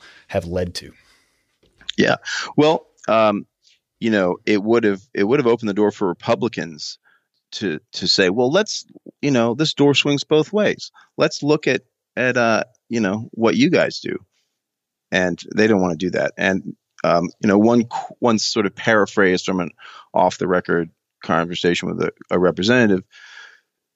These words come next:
Speaker 2: the representative said that, yeah, th-, that would have, you know, generally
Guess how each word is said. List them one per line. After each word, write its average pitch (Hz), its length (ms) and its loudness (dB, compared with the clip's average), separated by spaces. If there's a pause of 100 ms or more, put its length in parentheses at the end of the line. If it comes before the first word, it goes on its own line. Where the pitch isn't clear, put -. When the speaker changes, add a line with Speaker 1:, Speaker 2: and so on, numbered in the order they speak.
Speaker 2:
the 98 320 -2
representative 95 500 0
said 92 340 0
that, 87 220 2
yeah, 113 460 2
th-, 107 180 0
that 101 180 2
would 113 160 0
have, 107 140 -2
you 101 320 -6
know, 92 140 -2
generally 117 680 0